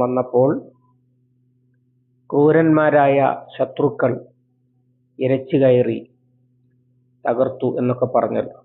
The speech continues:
ബാബിലോണിയൻ ബന്ധനം അവര്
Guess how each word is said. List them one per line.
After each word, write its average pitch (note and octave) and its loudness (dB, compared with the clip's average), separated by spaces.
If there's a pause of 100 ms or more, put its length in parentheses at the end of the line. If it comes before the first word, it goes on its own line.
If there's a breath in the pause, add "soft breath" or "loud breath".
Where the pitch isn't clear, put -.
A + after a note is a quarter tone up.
(720)
ബാബിലോണിയൻ C#3 2 (120)
ബന്ധനം B2 0 (4000)
അവര് C3+ 4